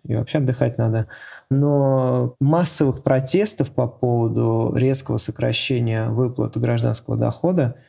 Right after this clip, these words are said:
не было. Где-то там в Неаполе двести человек прошлось, да, там маршем. В Риме сто человек на площади посидели, что, в общем, не очень удобно, когда асфальт плавится от жары, да.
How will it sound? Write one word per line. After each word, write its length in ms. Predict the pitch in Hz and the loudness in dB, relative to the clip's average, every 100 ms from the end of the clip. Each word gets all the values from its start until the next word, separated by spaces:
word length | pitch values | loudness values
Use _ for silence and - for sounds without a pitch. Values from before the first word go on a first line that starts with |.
| - | -2
не 160 | 151 | 0
было. 360 | 170 117 107 - _ _ - | 2 0 -2 -6 _ _ -2
Где-то 300 | 131 135 117 | 0 0 -2
там 180 | 120 | 0
в 60 | 120 | 2
Неаполе 380 | 170 226 - 165 | 2 2 2 2
двести 320 | 156 156 156 | 2 2 2
человек 420 | - 131 123 123 | -2 0 0 0
прошлось, 540 | - 120 - 120 110 - | 0 -2 0 -2 -2 -2
да, 180 | 139 135 | -2 0
там 200 | 127 120 | -2 0
маршем. 500 | 117 117 - - 110 | 0 0 -2 0 0
В 60 | |
Риме 440 | 156 196 165 139 123 | 2 2 2 2 0
сто 200 | - 120 | -2 -2
человек 340 | - 120 120 | 0 -2 0
на 140 | 120 | -2
площади 340 | 117 123 - - | 0 -2 0 -4
посидели, 640 | - - 117 117 113 120 - | -4 -2 0 0 0 -2 -6
что, 220 | - 117 | -6 -2
в 40 | 117 | -2
общем, 220 | - 120 | 0 2
не 80 | 120 | 2
очень 240 | 110 120 | 2 2
удобно, 300 | 120 113 113 | 2 0 0
когда 240 | 117 113 | -2 0
асфальт 320 | 110 - 110 - | -2 -2 -4 -2
плавится 380 | 113 110 - | -2 0 -2
от 60 | 110 | 0
жары, 280 | 113 113 113 | 0 0 0
да. 260 | 113 120 | 0 -2